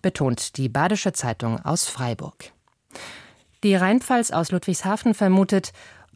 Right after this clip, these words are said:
orientiert sich Cem Özdemir an seinem Vorgänger und Parteikollegen Winfried Kretschmann, dem ersten grünen Ministerpräsidenten, ist ihm zuzutrauen, die Landtagswahl in Baden-Württemberg für die Grünen zu gewinnen.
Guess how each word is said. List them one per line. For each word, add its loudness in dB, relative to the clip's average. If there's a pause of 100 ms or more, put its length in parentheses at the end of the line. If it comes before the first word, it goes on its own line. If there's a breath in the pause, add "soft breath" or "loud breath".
orientiert 2
sich -2
Cem 2
Özdemir 2
an 4
seinem 2
Vorgänger 2
und -2
Parteikollegen 0
Winfried -2
Kretschmann, 0 (380 loud breath)
dem 0 (100)
ersten 2
grünen 2
Ministerpräsidenten, 0 (400 loud breath)
ist 0
ihm 4
zuzutrauen, 2
die 2
Landtagswahl 0
in 2
Baden-Württemberg 0
für -4
die 0
Grünen 0
zu -4
gewinnen. 2